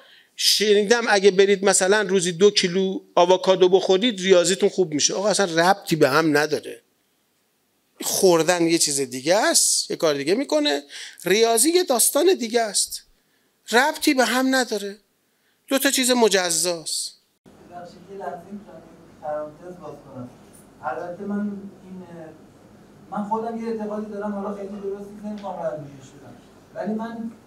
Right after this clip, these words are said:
Speaker 2: کل هستی ما، هستیمون رو ماد-، مادی می‌دونم.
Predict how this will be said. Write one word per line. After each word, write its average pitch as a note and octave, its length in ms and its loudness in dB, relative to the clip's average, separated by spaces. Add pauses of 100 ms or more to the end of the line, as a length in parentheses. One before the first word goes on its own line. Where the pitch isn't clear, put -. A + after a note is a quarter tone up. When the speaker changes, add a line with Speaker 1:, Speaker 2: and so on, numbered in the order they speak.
(480)
Speaker 2:
کل G#3 220 -6
هستی F#3+ 480 -6
ما، G#3+ 520 -4
هستیمون F3+ 580 -6
رو E3+ 140 -8
ماد-، F3 280 -8 (200)
مادی E3 360 -12
می‌دونم. G#3+ 360 -8